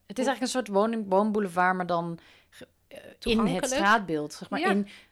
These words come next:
Speaker 1: wat ook veel meer van nu is. Sowieso die hele, die hele grote terreinen buiten de stad,
Speaker 2: Ja.
Speaker 1: dat, dat loopt sowieso niet meer. Mensen
Speaker 2: Nee.
Speaker 1: hebben daar geen behoefte aan.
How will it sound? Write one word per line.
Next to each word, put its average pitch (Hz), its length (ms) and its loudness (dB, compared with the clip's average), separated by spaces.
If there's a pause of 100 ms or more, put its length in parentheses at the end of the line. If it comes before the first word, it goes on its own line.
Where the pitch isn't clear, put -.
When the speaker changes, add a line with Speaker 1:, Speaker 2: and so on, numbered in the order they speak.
(140)
Speaker 1:
wat 214 180 4
ook 240 180 0
veel 240 160 0
meer 208 160 -2
van 190 220 -4
nu 208 220 2
is. 160 180 -2
Sowieso 196 420 2
die 190 120 -4
hele, 180 540 0 (300)
die 185 140 -10
hele 208 180 0
grote 185 480 -2 (340)
terreinen 196 580 -2
buiten 175 300 2
de 156 60 -12
stad, - 540 -4
Speaker 2:
Ja. 208 140 -12
Speaker 1:
dat, 202 260 -4
dat 190 180 -6
loopt 214 240 -4
sowieso 214 320 -8
niet 196 240 -6
meer. 147 240 -10
Mensen 175 140 -6
Speaker 2:
Nee. 202 100 -8
Speaker 1:
hebben 214 180 -8
daar 202 140 0
geen 185 320 -6
behoefte 165 460 -10
aan. 202 240 -2